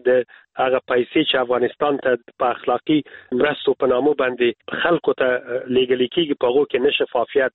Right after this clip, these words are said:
بیکاري او د معاشونو نه ورکړه. موږ ولیده یوازې په دې وروستیو کې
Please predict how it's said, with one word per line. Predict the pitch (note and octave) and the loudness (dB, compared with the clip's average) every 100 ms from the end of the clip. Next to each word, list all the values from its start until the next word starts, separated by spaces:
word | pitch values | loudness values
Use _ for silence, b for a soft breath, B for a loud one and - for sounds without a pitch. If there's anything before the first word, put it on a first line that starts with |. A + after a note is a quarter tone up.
| - | -4
بیکاري | A2+ - A#2 C3+ A#2+ B B B | -4 0 2 2 0 B B B
او | A#2+ A#2+ | 0 2
د | B2 A#2+ - B - | 2 2 0 B -2
معاشونو | B2+ C3 - F3 | 0 0 2 2
نه | D#3 | 4
ورکړه. | D3+ E3+ E3 D#3 | 2 2 0 0
موږ | D#3 D#3 | 0 2
ولیده | F3 F#3 E3+ | 2 2 2
یوازې | D#3 D#3+ E3 D#3 D3+ - b - | 2 4 2 0 -2 -4 b -2
په | C#3 | 2
دې | |
وروستیو | D3 C#3 D3 - E3 D3+ | 4 4 2 2 2 2
کې | - | 0